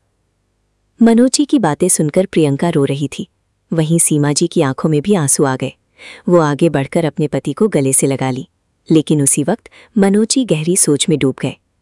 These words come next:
वो मन ही मन बोले, "बेटा, तुम्हारे चेहरे के पीछे कितनी खौफनाक सच्चाई छिपी है,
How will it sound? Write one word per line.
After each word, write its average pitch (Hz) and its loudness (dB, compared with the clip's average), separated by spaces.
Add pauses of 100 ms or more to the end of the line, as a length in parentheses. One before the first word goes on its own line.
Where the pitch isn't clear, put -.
(220)
वो 175 4
मन 143 0
ही 156 -2
मन 143 0
बोले, 131 -2 (640)
"बेटा, 151 0 (480)
तुम्हारे 160 2
चेहरे 147 -2
के - -2
पीछे - -4
कितनी 170 -4
खौफनाक 143 -4
सच्चाई 143 -2
छिपी 139 -4
है, 151 -8